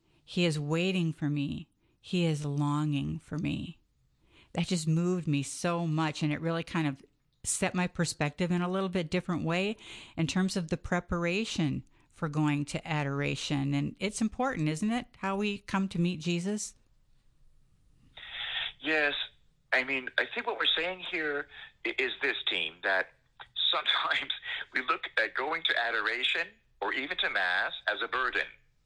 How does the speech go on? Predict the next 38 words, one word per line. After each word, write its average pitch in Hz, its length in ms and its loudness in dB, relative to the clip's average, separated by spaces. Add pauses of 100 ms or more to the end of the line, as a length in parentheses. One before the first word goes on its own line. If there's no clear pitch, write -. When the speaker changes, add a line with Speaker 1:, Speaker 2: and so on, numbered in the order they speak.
(1200)
Speaker 2:
We 127 160 2
see 175 60 2
it 135 60 0
as 117 140 0
a 120 60 -2
burden. 147 520 -2 (560)
Speaker 1:
Mm-hmm. 160 540 0
Speaker 2:
And 135 140 0
even 160 280 -4
worse, 175 400 0
that 117 160 -2 (140)
many 240 260 -4
of 214 120 -4
our 139 140 0
poor 131 240 -2
people, - 580 -4 (460)
we 151 220 0
think 202 200 0
we're 175 100 2
doing 156 240 -2
God 127 240 2
a 117 60 -2 (100)
favor. 90 460 -2 (720)
We're 117 100 0
doing 160 240 -2
God 151 200 4
a 123 60 0
big 170 160 0 (120)
favor 127 480 0 (420)
to 113 80 2
go 131 160 0
to 127 160 0
Mass, 120 340 2
to 117 60 -10
go 113 100 -2
to 98 100 2
adoration. 165 540 0 (120)
Well, 254 220 2